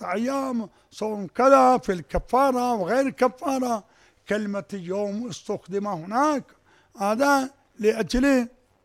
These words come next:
هذا المعنى. بلى، وهم أخ-، بلى، بين من <clears throat> طلوع الفجر الثاني، فجر الصادق، إلى مجيء الليل.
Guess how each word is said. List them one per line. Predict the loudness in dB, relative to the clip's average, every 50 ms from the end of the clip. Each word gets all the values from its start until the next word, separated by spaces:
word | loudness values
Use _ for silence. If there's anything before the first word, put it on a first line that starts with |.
| _ -2
هذا | -2 -2 -2 -4 -8 -16 -18 -20 -20 _ _ _ _ _ _ _ -18
المعنى. | -16 -16 -18 -20 _ _ _ _ _ _ _ _ _ _ _ _ _ _ _ _ _ _ -20
بلى، | -18 -18 -12 -8 -4 -4 -4 -4 -6 -10 -12 _ _ _ _ _ _ _ -4
وهم | 0 2 2 2 0 -2 -4
أخ-، | -4 -6 -8 -14 -20 -20 -20 -20 _ _ _ _ _ _ _
بلى، | 0 2 2 4 4 2
بين | 2 0 -2 -8 -10 -10 -12 -10 -6
من | -4 -4 -2 -2 -2 -4 -4 -8 -12 _ _ _ _ _
<clears throat> | _ -2 0 2 2 0 -2 -2 -2 0
طلوع | 2 4 4 4 4 4 2 2
الفجر | 0 0 -2 -8 -14 _ _ _ _ _ _ _ -8 -4 -4 -2 -2 -2 -2 -2
الثاني، | -2 -4 0 2 2 4 4 4 4 2 2 2 2
فجر | 2 2 2 2 0
الصادق، | -4 -4 -4 -6 -4 -4 -4 -4 -2 -4 -4 -6 -12 -20 _ _ _ _ _ _
إلى | -6 -4 -4 -4 -4
مجيء | -6 -8 -10 -10 -14 -16 -16 -14
الليل. | -14 -14 -14 -14 -16 -18 -20